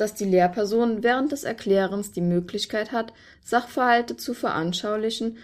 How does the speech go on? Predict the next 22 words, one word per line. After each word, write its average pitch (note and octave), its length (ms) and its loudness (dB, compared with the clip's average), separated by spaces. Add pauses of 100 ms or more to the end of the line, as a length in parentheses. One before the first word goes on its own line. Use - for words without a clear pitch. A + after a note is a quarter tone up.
(180)
was C4 160 -4
den C#4 160 0
Schülerinnen G#3 720 0
und E3+ 160 -6
Schülern G3 540 -4
das A#3 240 -8
Lernen E3 400 -4
vereinfacht. - 880 -8 (1300)
Zudem C4+ 500 2
ist A#3+ 240 -4
die G#3 60 -4
zentrale G3+ 720 -2
Anbringung F#3+ 580 0
der F3+ 100 0
Tafel F#3+ 480 -4
insofern G3+ 600 -2
hilfreich, F#3 680 -4 (380)
als C#4 240 -4
die C#4 100 0
Schülerinnen G#3 680 0
und D#3+ 140 -6
Schüler A3 440 -6